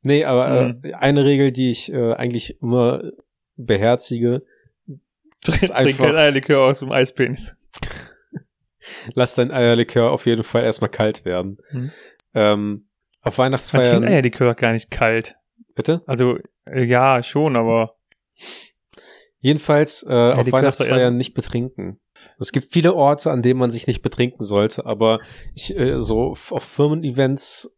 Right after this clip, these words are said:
Speaker 1: ähm, kommt das nie gut. Also weder bei deinen Kollegen noch bei den Vorgesetzten.
Speaker 2: Ja, das, ähm,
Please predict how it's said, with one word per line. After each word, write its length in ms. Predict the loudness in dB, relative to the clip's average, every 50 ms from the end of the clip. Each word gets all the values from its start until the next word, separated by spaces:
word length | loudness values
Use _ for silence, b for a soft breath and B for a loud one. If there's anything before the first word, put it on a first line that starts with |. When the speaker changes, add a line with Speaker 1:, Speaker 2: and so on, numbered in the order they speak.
| _ -6
Speaker 1:
ähm, 520 | -2 0 0 0 0 -2 -4 -6 -6 -8 -12 _ _ _ -20 -20 -12
kommt 200 | -8 -8 -6 -4
das 160 | -4 -6 -4 -6
nie 180 | -6 -6 -6
gut. 300 | -6 -8 -10 -10 -10 -12 -14 -14 -14 -14 -14 -14 -14 -16 -16 -16 -16 -14 -12 -12 -12 -10
Also 420 | -8 -8 -6 -4 -4 -4 -4 -6 -8 -12 -16 -18 -18 -18 _ -16 -18 -18 _ _ _ -20 -18 -14
weder 840 | -14 -12 -6 -2 0 2 2 2 4 4 4 4 2 2 0 -4 -8
bei 220 | -6 -4 -2 0
deinen 200 | 0 0 -2 -4
Kollegen 440 | -6 -8 -4 -2 -2 -2 -2 -4 -6
noch 160 | -8 -10 -8
bei 640 | _ -2 0 0 0 0 0 -2 -2 -4 -4 -6 -8 -8
den 120 | -8 -8 -6
Vorgesetzten. 800 | -2 -2 -2 -2 -2 -4 -6 -6 -8 -10 -12 -16 -18 -18 -18 -18 _ _ _ _ _ _ _ _ -20 -20 _ _ _ _ _ _ _ _
Speaker 2:
Ja, 560 | -8 -6 -4 -2 0 2 2 2 0 -2 -6 -16 _ _ _ _ _ _ _ -20 -20 -20 _ _ -20
das, 340 | -20 -20 -20 -20 -16 -8 -4
ähm, 380 | -2 -2 -2 -2 -4 -6 -8